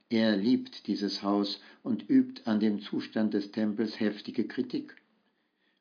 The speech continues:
Blicken wir etwas zurück. Beim Einzug in Jerusalem huldigen die Menschen Jesus als den Sohn Davids mit Worten aus dem Pilgerpsalm hundertachtzehn:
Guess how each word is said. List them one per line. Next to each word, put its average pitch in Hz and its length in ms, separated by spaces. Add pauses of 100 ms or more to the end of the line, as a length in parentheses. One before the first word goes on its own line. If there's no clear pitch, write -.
Blicken 104 360
wir 110 80
etwas 110 360
zurück. 127 360 (720)
Beim 110 200
Einzug 123 440
in 135 100
Jerusalem 127 640
huldigen 110 580
die 113 120
Menschen 107 440
Jesus 101 520
als 107 240
den 98 100
Sohn 107 360
Davids 110 540
mit 98 220
Worten 117 400
aus 92 180
dem 92 180
Pilgerpsalm 104 960 (380)
hundertachtzehn: 107 960